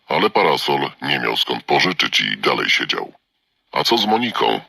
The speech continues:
Zrewanżowali się jej za defraudację pieniędzy? Ich plan był chytry. W Lublinie czy gdzieś tam w pobliżu mieli u kogoś kasę. Monika odbierała ją co miesiąc, podjeżdżała tam z Wadimem.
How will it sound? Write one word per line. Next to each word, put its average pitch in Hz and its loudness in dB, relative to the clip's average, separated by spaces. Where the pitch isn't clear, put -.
Zrewanżowali 69 0
się 62 2
jej 62 -2
za 62 0
defraudację 65 -2
pieniędzy? 65 0
Ich - 0
plan 127 0
był 107 -2
chytry. - -2
W - -6
Lublinie - -2
czy - 0
gdzieś - 0
tam 64 0
w - -8
pobliżu 69 -2
mieli 143 -2
u 71 -6
kogoś - 0
kasę. - -2
Monika 90 0
odbierała 71 2
ją 55 -2
co - -2
miesiąc, 64 -2
podjeżdżała 64 0
tam 55 -4
z - -8
Wadimem. - -4